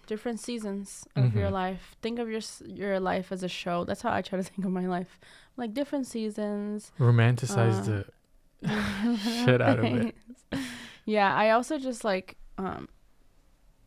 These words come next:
Speaker 1: I've been having a lot of, like, self-reflection
Speaker 2: Uh-huh.
Speaker 1: lately, um, just for various reasons. Hasn't been easy recently.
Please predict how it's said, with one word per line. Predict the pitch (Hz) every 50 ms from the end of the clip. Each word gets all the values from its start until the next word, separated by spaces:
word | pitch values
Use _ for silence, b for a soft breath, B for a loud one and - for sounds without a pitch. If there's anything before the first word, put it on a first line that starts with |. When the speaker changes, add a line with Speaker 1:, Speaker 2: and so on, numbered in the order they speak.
| _ _ _ _ - - -
Speaker 1:
I've | 208 214
been | 247 233
having | 240 277 269 262 240
a | 208 185
lot | 180 185 185
of, | - 202 202
like, | - - - -
self-reflection | - - 196 190 185 - - - 190 - - 185 180 180 - - - - 208 208 208 208 208 -
Speaker 2:
Uh-huh. | 139 127 117 113 101
Speaker 1:
lately, | 98 - 220 226 220 220 220 - - - -
um, | - 190 190 185 165 175 190 190
just | - - - -
for | - 190 - -
various | - 175 175 175 185 190 190 185 - -
reasons. | 180 175 170 - 196 196 196 196 196 - - - b b b b b b b b b b -
Hasn't | - 190 185 185 202 208 214
been | 220 233 254
easy | - - 240 233 240 208 208 202 196 196 202 202
recently. | 190 180 180 180 - - 190 180 180 175 175 185 220 233